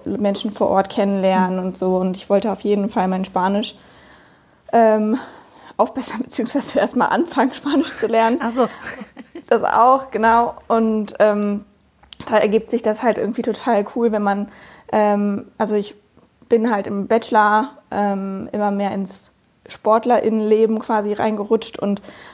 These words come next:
Speaker 1: wollte das dann nicht vermissen auf meiner Reise. Also ich hab vorher immer so Backpacking gemacht durch Australien, so klassisch, ähm,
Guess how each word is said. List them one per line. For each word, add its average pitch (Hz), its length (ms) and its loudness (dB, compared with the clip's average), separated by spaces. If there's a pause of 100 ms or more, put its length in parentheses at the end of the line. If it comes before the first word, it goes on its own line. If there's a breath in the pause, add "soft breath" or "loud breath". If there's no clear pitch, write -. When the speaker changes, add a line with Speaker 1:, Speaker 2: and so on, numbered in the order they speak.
Speaker 1:
wollte 220 200 4
das 208 180 2
dann 208 100 0
nicht 208 140 -6
vermissen 202 420 -2
auf 196 200 -6
meiner 208 280 -6
Reise. 202 340 2
Also 196 140 -2
ich 208 80 -6
hab 208 100 -6
vorher 214 320 -2
immer 202 200 0
so 196 100 -2
Backpacking 226 760 0
gemacht 202 400 -2
durch 190 160 -6
Australien, 196 600 0
so - 80 -8
klassisch, 208 480 -4 (760 loud breath)
ähm, 202 440 2